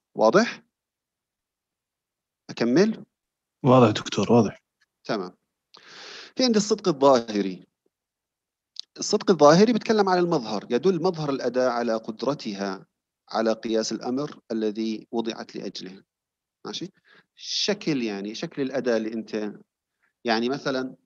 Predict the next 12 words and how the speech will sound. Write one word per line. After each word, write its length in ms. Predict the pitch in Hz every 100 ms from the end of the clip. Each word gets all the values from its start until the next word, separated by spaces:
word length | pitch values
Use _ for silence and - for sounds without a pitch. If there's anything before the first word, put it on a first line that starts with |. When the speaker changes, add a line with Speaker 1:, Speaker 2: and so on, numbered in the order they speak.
| _ _ _ _ - 135
Speaker 1:
أنا 240 | 147 143
بدي 380 | 131 - 123 -
أساوي، 600 | - 147 139 139 135 - _ _ _ -
آه، 1080 | 117 110 104 104 104 101 101 101 - - - 50 - - -
بحث 720 | 113 135 - 151 160 - - _ _ _ _ _ _ _ _
له 200 | 135 127
علاقة 460 | 117 123 131 131 131
بظاهرة 880 | 117 117 117 - 117 110 123 123 120
طبيعية، 640 | 113 110 107 104 92 85 _ _ _ _ _ _ _ _ _ _ _ _ -
له 140 | 110 101
علاقة 320 | 113 113 107
بظاهرة 640 | 104 117 113 117 123 139